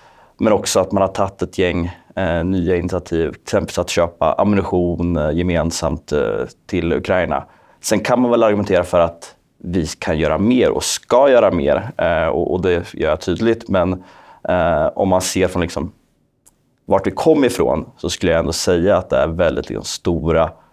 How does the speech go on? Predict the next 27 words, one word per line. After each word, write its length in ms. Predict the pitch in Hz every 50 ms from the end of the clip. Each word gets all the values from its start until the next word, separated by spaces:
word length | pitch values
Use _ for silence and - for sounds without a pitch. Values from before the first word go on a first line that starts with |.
| _ _ _ -
steg 580 | - - - - - - 98 95 82 76 78 -
som 140 | - 87
har 60 | 82 82
tagits, 680 | - 92 87 80 85 92 85 73 - - - - -
eh, 380 | - - 80 71 69 69 62 65
men 380 | 60 98 95 85 85 71 - - _ _ _ _ _
vi 100 | - 92
behöver 240 | 85 - 82 78 78
göra 160 | 78 76 76
mer. 340 | 87 107 110 - - 87 - - _ - -
Eh, 240 | - 82 71 67 60 - - _ - _ _
och 120 | - 101 98
nu 140 | 101 104 104
finns 320 | 104 - 110 98 95 -
det 60 | -
såklart 400 | 117 120 117 - - 87 80 78 -
vissa 480 | 98 92 90 - - - 117 110 113 110 - _ _ _ - - _ _ _ _
oroväckande 1300 | - 113 98 92 95 90 85 90 90 90 - - - - - 87 92 80 - - _ - - - 90 - 95
tecken. 640 | - - 104 90 - _ - 95 90 87 92 87
Eh, 480 | 82 - - - 71 71 65 65 69 60 - _ _ _ _ _ _ _ -
Ungern 540 | 110 104 98 95 90 90 92 92 92 92
som 180 | 92 - 98 98
har, 360 | 92 90 92 90 85 82 78
eh, 60 | 69
stretat 480 | 87 - - - 98 92 - 95 - -
emot, 640 | 95 98 95 92 92 92 92 87 - - _ - -
eh, 240 | 82 78 90 85